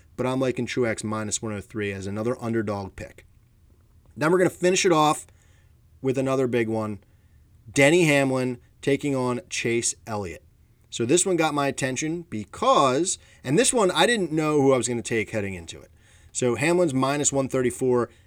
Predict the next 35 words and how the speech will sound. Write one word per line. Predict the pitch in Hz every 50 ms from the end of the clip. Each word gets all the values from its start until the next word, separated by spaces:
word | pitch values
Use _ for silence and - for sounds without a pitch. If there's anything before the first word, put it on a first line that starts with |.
| _ _ -
Chase | - - 156 151 156 147 - - - _ _ _ _ -
plus | - - 151 151 - -
one | 143 131
hundred. | 113 117 95 82 82 -
Typically | - 208 262 - 233 202
I | 175 160
have | 143 143 147 147 143 139 -
kind | - 160 147
of | 139 123
a | 113
hunch | - - 131 131 120
on | 131 117 107
who | 104 127 127 120
I | 117
wanna | 110 104 98 92
lean | 101 123 135 135
towards | 127 - 139 131 123 123 107 104
and | 104
let | 104 104 -
the | -
stats | - - - 113 107 104 -
kind | - 113 104 95
of | 87 _ _ _ _ _ _ -
pull | - 135 135 131
me | 127 120
in | 113 104
one | 104 101
direction. | 92 95 113 123 - - 127 123
This | 170 208 -
one | - 190 156
I | 147 143
went | 139 143 139 135
in | 135 131 127 120
completely | - 120 120 - - 202 - 170 147
split | - - - - 107 - - -